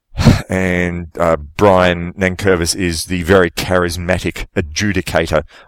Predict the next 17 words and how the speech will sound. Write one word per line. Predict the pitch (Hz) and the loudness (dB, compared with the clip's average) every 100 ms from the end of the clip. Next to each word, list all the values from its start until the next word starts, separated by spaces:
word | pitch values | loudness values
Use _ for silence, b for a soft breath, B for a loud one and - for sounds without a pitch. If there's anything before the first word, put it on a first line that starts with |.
| b | b
of, | 87 80 73 - - | 0 0 0 -6 -14
um, | 64 78 73 76 _ _ - - _ | -10 -8 -8 -10 _ _ -18 -18 _
the, | 90 92 80 76 | -8 -6 -4 -2
uh, | 73 - | -2 -2
program. | - 87 85 | -2 0 0
It's | 82 - | -4 -6
hosted | - 92 - 85 80 b b b b b - | -4 -4 -4 -6 -8 b b b b b -2
by | 87 80 82 85 | 2 4 4 0
the | 76 85 80 78 - | -2 -4 -4 -8 -12
wonderful | - 101 90 107 110 107 95 - 87 76 - _ 95 | -12 -8 0 2 2 0 -2 0 -2 -2 -10 _ 0
lovely, | 92 95 104 101 87 90 87 78 - | 4 6 8 6 4 -2 -2 -8 -6
gorgeous, | 98 95 90 82 101 | -4 -2 -4 -4 0
let's | 98 - | 0 0
not | 92 78 - | -4 -6 -6
leave | 113 90 82 | -2 -2 0
that | 85 78 | -2 0
out, | 80 82 | 0 -2